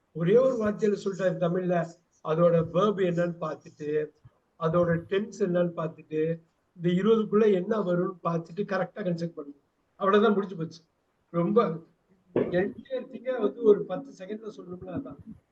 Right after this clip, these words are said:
வெர்பை ஹேண்டில் பண்ணி ஒரு வாக்கியத்தை சப்ஜெக்டை போட்டு அமைச்சு எப்ப நடக்குது, எ-, எப்ப முடிஞ்சது, எப்ப நடக்குது, எப்ப ஆரம்பிக்குது, எப்ப முடிஞ்சதுன்னு சொன்னாலே போதும்.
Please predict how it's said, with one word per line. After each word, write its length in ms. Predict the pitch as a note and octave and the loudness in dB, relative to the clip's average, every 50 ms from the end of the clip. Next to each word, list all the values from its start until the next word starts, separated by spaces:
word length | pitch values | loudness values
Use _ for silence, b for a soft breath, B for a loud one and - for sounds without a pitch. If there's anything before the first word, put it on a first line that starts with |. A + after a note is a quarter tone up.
| _ - | _ -6
வெர்பை 300 | F3 G3+ G#3 F#3+ G3+ F#3 | -2 -2 -2 0 -2 -2
ஹேண்டில் 380 | E3+ E3+ F#3 - G3 - - | 0 0 -2 -2 -6 -12 -14
பண்ணி 180 | - D#3+ E3 G3+ | -14 -14 -12 -10
ஒரு 220 | A#3+ G#3 F3 E3 | -10 -10 -12 -14
வாக்கியத்தை 500 | D#3+ D#3+ D#3+ F3 F3 - - - C#3 C#3+ - | -14 -14 -14 -14 -14 -16 -18 -16 -14 -16 -16
சப்ஜெக்டை 400 | F3 E3+ E3 - G3+ G3+ - F3+ | -16 -16 -12 -10 -10 -10 -10 -12
போட்டு 280 | - - E3+ E3 - - | -14 -14 -14 -14 -14 -16
அமைச்சு 480 | E3 D#3+ D#3+ E3+ E3+ - - - G3+ | -16 -16 -16 -18 -20 -20 -20 -20 -18
எப்ப 260 | F3 D#3+ - - G3+ F3+ | -16 -16 -16 -16 -16 -16
நடக்குது, 480 | F3 D#3+ D#3+ D#3+ - E3+ F3 G#3 F#3+ | -16 -16 -14 -14 -14 -14 -14 -14 -16
எ-, 180 | E3 E3 - - _ - - _ | -16 -18 -18 -20 _ -20 -20 _
எப்ப 320 | - F#3 E3+ - G3+ F#3 F3 | -18 -16 -14 -12 -12 -12 -12
முடிஞ்சது, 260 | F3 E3+ E3 E3 - G3 | -12 -12 -12 -10 -8 -8
எப்ப 240 | G3 F3 - G3+ | -8 -8 -10 -14
நடக்குது, 340 | F3+ F3 E3+ D#3+ D#3+ E3 G3 | -18 -18 -18 -18 -16 -14 -12
எப்ப 280 | F3+ E3+ - G3 F#3 F3 | -12 -12 -12 -12 -10 -8
ஆரம்பிக்குது, 260 | E3+ E3 E3 - F3 | -8 -10 -12 -14 -16
எப்ப 240 | F3 E3 - - F3+ | -10 -8 -8 -8 -8
முடிஞ்சதுன்னு 500 | F3 E3+ E3+ E3+ - E3 E3 E3+ E3+ _ | -10 -20 -20 -20 -20 -20 -20 -20 -20 _
சொன்னாலே 380 | _ F#3 E3+ E3 E3 D#3+ D#3+ | _ -12 -10 -10 -10 -12 -18
போதும். 340 | F3+ F3 - - _ _ _ | -20 -20 -20 -20 _ _ _